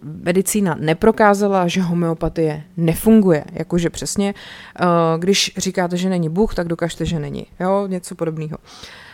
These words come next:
Zastánci homeopatie si prostě z záhadných důvodů myslí, že jejich pilulky jsou zvláštní a nejdou otestovat standardními lékařskými experimenty, jo? Říká tady Ben Goldacre, britský lékař a novinář. Eh, přitom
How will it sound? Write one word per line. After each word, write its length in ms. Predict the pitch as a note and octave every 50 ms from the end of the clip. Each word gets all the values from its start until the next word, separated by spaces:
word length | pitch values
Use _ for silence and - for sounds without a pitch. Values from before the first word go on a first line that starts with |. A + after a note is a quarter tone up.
| - - - - - F#3+
Zastánci 500 | G3+ G#3+ - - A#3+ A#3+ B3 - G#3+ F#3
homeopatie 540 | F3 F#3+ G3+ G3+ - G3+ G3 - G3 G3
si 100 | - -
prostě 300 | F#3+ F#3 F3+ - - F3+
z 60 | F3 F3
záhadných 400 | F#3 F3+ F3 F3 F3 F3+ F3 E3+
důvodů 260 | E3+ D#3+ E3 D3+ D3
myslí, 340 | C#3+ D3+ - - G3 G3 F#3+
že 100 | G3 F3+
jejich 160 | E3+ F#3 F3
pilulky 400 | - F3+ F3+ F3 F3 F3 F3 E3+
jsou 300 | - - F#3 F3 E3+ E3+
zvláštní 720 | E3 D#3+ E3 D#3+ D#3 E3+ - - - - G3 G3 G3 -
a 40 | D#3+
nejdou 380 | E3 E3 E3+ F3+ F#3 G#3 G#3 G3+
otestovat 540 | - F3+ - F3 E3+ - - F3 F3+ F3+
standardními 680 | - - - E3+ E3+ E3 E3+ E3+ - - F3 E3+ E3 D#3
lékařskými 680 | D#3 D3+ - - D#3 - - - - D#3 D3+ D3+ D3+ - - - - - - _ _
experimenty, 800 | - - - - - - A#3 A3 G3 F3 D#3 C#3+ C#3+ C#3 - - D3
jo? 240 | E3+ F#3 G3 G3+
Říká 340 | G3 F3+ F3 - - E3+ D#3+
tady 220 | - D#3+ D#3 D#3 D#3
Ben 340 | D#3 E3 E3 E3 E3 D#3+ - - - - - -
Goldacre, 600 | - E3+ F3 F3 F3+ G3 G3 G#3+ G3+ G#3 G#3 F#3
britský 420 | F3 F3 E3 - - - E3+ E3 D#3+
lékař 360 | D#3 D3+ D3 - E3 - -
a 80 | - -
novinář. 640 | D#3+ D3+ D#3+ F#3 F#3+ E3+ D3+ C#3+ C#3+ - - - - - - - - - - - -
Eh, 60 | - E3+ E3+ E3+ E3 E3 E3 E3 D#3+ D#3+ D#3+ - _
přitom 720 | - - A3 G#3+ - - F#3 E3+ E3+ E3+ F#3 G#3 A3+